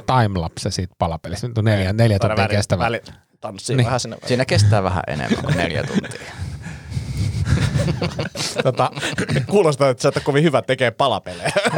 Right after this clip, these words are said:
Speaker 3: Ää, teillä ehkä kokemusta tuommoista palapeleistä.
Speaker 1: Täytyy
Speaker 2: Niin,
Speaker 1: tää
Speaker 2: ammattilaispalapeli voi olla kyllä
Speaker 3: Mulla on
Speaker 2: tosiaan
Speaker 3: jopa
Speaker 2: vähän erilainen.
Speaker 3: lajittelu, semmoset niinku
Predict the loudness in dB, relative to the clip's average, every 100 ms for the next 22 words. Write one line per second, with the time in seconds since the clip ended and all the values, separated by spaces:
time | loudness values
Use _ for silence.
0 | 2 2 2 0 0 2 4 4 2 2
1 | 2 2 2 0 -4 -6 -6 -2 0 2
2 | 0 -6 -2 0 2 2 0 -2 -2 -4
3 | 0 2 2 0 0 0 2 0 2 0
4 | 0 0 0 -4 -8 -2 2 4 4 2
5 | 4 4 2 0 -2 -2 -2 -6 -8 -6
6 | -2 -2 -2 -4 -4